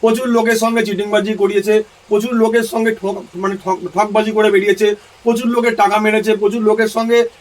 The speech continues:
বেইমানি করে বসে আছে, বিভিন্ন রকম বাজে কাজ করেছে, মানে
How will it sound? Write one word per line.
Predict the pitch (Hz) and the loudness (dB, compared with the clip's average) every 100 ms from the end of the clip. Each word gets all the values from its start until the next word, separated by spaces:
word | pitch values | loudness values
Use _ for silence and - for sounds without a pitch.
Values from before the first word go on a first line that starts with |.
| - 151 | -8 0
বেইমানি | 208 233 240 | 2 2 0
করে | 226 226 | 0 0
বসে | 208 214 | 2 2
আছে, | 214 220 214 - - | 2 2 0 -6 -10
বিভিন্ন | 185 320 320 | 0 4 4
রকম | 285 247 220 | 4 0 2
বাজে | 214 202 | 2 2
কাজ | 196 | 0
করেছে, | 190 175 156 | 2 0 0
মানে | 156 180 | -2 0